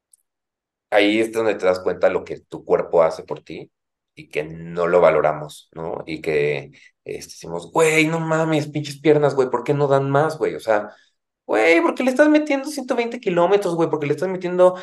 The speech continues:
este, veinte kilómetros nadando a la semana, porque le estás metiendo no sé cuántos kilómetros en la bici, güey. Por eso, güey, por eso. Y porque aparte de eso te están dando, güey,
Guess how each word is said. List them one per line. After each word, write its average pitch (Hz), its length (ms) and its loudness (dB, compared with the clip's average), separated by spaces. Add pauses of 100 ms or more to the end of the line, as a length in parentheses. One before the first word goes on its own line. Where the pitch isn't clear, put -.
(120)
este, 135 640 4
veinte 170 360 -2
kilómetros 165 540 -2
nadando 139 340 0
a - 20 4
la 131 80 0
semana, 131 440 -4
porque 127 200 -6
le 117 60 -10
estás 139 180 -2
metiendo 143 520 0 (200)
no 135 120 0
sé 143 140 -4
cuántos 143 260 -2
kilómetros 131 500 -6
en 117 80 -4
la 107 60 2
bici, 117 280 -8
güey. 139 320 0 (560)
Por - 180 -4
eso, 302 240 -4
güey, 202 320 -2 (220)
por 156 140 2
eso. - 440 0 (200)
Y 127 60 -4
porque 135 200 2
aparte 185 280 2
de 185 80 2
eso 185 160 -6
te 165 80 -8
están 160 260 -4
dando, 156 320 2
güey, 147 460 2